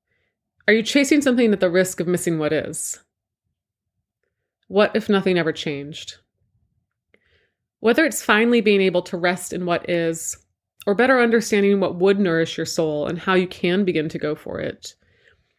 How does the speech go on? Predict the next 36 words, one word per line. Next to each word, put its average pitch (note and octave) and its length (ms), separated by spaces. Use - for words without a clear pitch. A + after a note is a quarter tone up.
I - 60
hope C4+ 140
this C#4 160
question A#3+ 340
inspires F#3+ 480
you F#3 80
to F#3 160
reflect, F3+ 680
either G#3+ 200
to G#3+ 160
learn, G3+ 540
to - 120
be G3+ 160
with F#3+ 240
what F3+ 140
is F3 100
already F#3 400
here F#3 260
for F#3 200
you, E3 400
or G3+ 100
inspires A3+ 480
you B3 60
to G3+ 60
stop G#3+ 420
waiting A3 440
for G#3 140
the G3 80
circumstances G3 800
to - 100
change G#3 520
before G#3 340
you G3+ 160
do G3 220
the F3+ 120
thing. F3+ 460